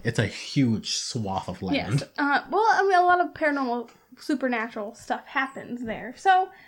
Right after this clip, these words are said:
Speaker 2: I mean, if it's, if anywhere is gonna have trees that get up and walk by themselves, it's this place.
Speaker 1: <laughs> Uh, indeed. So, you know, with, with that premise set, the, the show tends to have a, like,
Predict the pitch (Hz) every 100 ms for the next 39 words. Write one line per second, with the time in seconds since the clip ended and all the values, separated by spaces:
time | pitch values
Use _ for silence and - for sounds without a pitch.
0 | - - 339 339 330 - 294 311 285 -
1 | _ - 269 302 311 277 240 240 240 247
2 | 247 247 233 226 - _ _ _ - 277
3 | 262 233 247 233 247 240 247 233 233 226
4 | - - 233 226 233 233 185 170 247 214
5 | - - - - - - - 175 - 175
6 | 208 147 - - - - - - - 110
7 | 98 87 - 104 98 92 - - - -
8 | _ - 143 156 135 123 117 - - _
9 | _ _ 95 156 135 120 120 135 - 147
10 | 151 156 156 - 139 135 123 - 120 113
11 | 120 110 104 110 - 120 113 113 107 113
12 | 107 104 101 98 95 - - - _ -
13 | 107 92 90 -